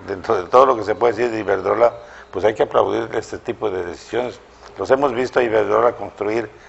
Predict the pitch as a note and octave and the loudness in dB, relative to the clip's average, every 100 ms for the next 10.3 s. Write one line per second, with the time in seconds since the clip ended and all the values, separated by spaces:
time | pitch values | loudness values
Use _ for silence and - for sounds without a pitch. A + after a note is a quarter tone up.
0 | - G2 - A2 A#2+ B2 A#2 - - - | -14 -12 2 4 6 4 2 -4 -20 -20
1 | - G2 A2 A2+ A2 A2 A2+ - F#2+ G2+ | -10 -2 -2 -2 -4 0 0 0 0 4
2 | A2+ A2 G2 F#2+ F#2 G2 G#2 G2 F2 F2+ | 6 4 -2 -8 -4 -2 -2 -4 -10 -14
3 | - F#2 A#2 B2 A2 - - - - A2 | -14 -6 -4 -4 -8 -18 -20 -20 -8 -2
4 | A2+ C3+ D#3 D3 C3 C3+ A3 - - C#3+ | 0 2 2 2 2 -2 -4 -6 -4 -2
5 | D#3 D#3 D3+ D#3 - A2+ F#2+ - - - | -2 0 0 -2 -2 -4 -4 -14 -20 -20
6 | - C#3 C#3+ D#3 C#3+ A2+ D#3 B2+ A#2+ A#2 | 2 4 6 4 2 0 -2 -2 2 6
7 | A2+ G#2 G2 G2 A#2 B2+ B2+ - F#2+ F#2 | 8 6 2 -4 -2 0 0 0 -2 -4
8 | G#2 B2+ A#2+ G#2+ G2 G2 G2 G2 A#2 A2 | -6 -6 -2 -2 -2 -2 -2 2 2 2
9 | G2 E2 G2 A2+ G2 - - - - - | -2 -6 -6 -6 -8 -20 -20 -20 -6 0
10 | A2+ B2 A#2+ | 0 0 -4